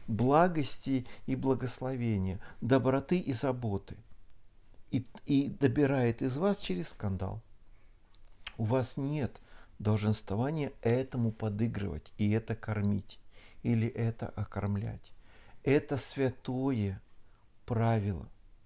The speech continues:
Одна женщина, вот она, м, звонила мне, м, ну, как мама там выносит мозг,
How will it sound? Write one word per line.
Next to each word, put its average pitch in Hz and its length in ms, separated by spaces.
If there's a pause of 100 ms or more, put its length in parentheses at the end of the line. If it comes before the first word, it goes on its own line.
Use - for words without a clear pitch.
(340)
Одна 113 300
женщина, 117 480
вот 98 220
она, 101 280 (480)
м, 101 240
звонила 104 520
мне, 98 280 (360)
м, 98 220
ну, 107 200
как - 260
мама 113 400
там 95 220
выносит 104 520
мозг, 180 320